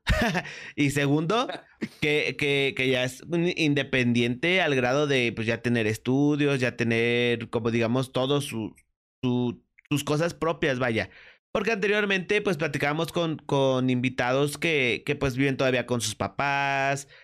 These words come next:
Speaker 1: este, o que todavía están estudiando, etcétera, etcétera.
Speaker 2: Pero, pero,
Speaker 1: Este
Speaker 2: ¿Ye-, Yermais tiene miedo?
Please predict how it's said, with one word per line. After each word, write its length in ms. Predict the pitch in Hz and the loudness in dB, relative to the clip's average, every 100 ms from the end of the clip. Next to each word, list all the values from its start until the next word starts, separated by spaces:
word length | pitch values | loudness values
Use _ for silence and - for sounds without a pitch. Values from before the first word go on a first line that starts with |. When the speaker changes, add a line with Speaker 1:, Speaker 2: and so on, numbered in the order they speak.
| _ | _
Speaker 1:
este, 640 | 113 120 113 - 117 113 113 | 0 0 0 -2 0 2 2
o 80 | 110 | 0
que 100 | - | 0
todavía 240 | 123 123 | 0 0
están 220 | 123 123 | 0 0
estudiando, 840 | 117 - 107 113 123 127 127 127 123 | -2 -2 -2 0 0 0 0 0 0
etcétera, 360 | 117 113 123 | -2 -2 -2
etcétera. 720 | 117 113 117 131 131 143 - - - _ _ | -2 -4 -4 -2 -2 -4 -10 -20 -20 _ _
Speaker 2:
Pero, 360 | - 135 127 220 | 0 0 0 0
pero, 260 | 131 127 | 2 2
Speaker 1:
Este 60 | 127 | 0
Speaker 2:
¿Ye-, 140 | 156 147 | -2 -6
Yermais 400 | 180 156 175 220 | -6 -6 -6 -4
tiene 180 | 277 277 | -2 -2
miedo? 460 | 269 196 120 127 | -2 -4 -2 -4